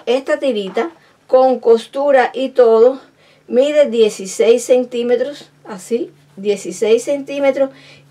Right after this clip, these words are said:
y de largo cuarenta a cincuenta centímetros. Esto es si lo desea. También necesitan unos elásticos. Para la faldita yo compré la tela que fue medio metro.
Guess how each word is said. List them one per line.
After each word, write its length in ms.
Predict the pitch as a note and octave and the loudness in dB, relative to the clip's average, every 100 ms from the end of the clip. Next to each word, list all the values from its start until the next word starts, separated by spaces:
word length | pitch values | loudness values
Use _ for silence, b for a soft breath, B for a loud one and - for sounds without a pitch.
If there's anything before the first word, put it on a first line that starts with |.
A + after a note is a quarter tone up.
| - | -6
y 340 | A#3+ A#3 B3+ | 0 0 0
de 180 | C4 C#4+ | 2 2
largo 540 | C4+ B3+ A#3 A#3+ C#4 - B B B _ | 4 2 2 0 -2 -6 B B B _
cuarenta 580 | A#3 A3 A3+ C4 C4+ C4+ | 4 4 2 0 -2 -4
a 200 | G#3 G3+ | -4 -8
cincuenta 720 | - G3 F#3 F#3+ G#3 G#3 G#3+ | -8 -12 -6 -4 -4 -6 -12
centímetros. 720 | - E3 D#3+ - - - F#3 - | -10 -12 -14 -20 -20 -16 -14 -2
Esto 240 | C4+ C#4 | -2 -2
es 100 | D4 | -6
si 220 | D4 A#3 | -4 -6
lo 180 | G3+ G#3+ | 0 4
desea. 460 | A#3 A3+ - A2+ - B B B | 4 2 -2 -10 -10 B B B
También 280 | G#3 G#3+ A#3+ | -4 0 0
necesitan 560 | B3+ A#3 C4 B3 A#3+ - | -2 -6 -8 -4 -4 -4
unos 540 | G3+ A3 B3 C#4 C#4 | 2 4 4 2 0
elásticos. 560 | A#3 D#3 C#3 - E3 - B B B | -4 -6 -8 -10 -12 -12 B B B
Para 220 | A#3+ B3 | 2 2
la 120 | B3 A#3 | 2 0
faldita 540 | A#3+ A3+ B3+ D4+ D4+ | 0 0 -2 0 4
yo 120 | C4 | 4
compré 360 | C4 B3 A3+ A3 | 2 -2 -2 0
la 180 | F#3+ F#3 | 0 -2
tela 460 | G#3+ B3 C#4 C4 - - | -2 0 0 -4 -14 -10
que 100 | - | -10
fue 240 | - G#3+ | -4 -2
medio 400 | A3 G#3+ G#3+ A#3+ | -2 -2 2 2
metro. 460 | A#3 A#3 A#3 E4+ | 2 -2 -4 -6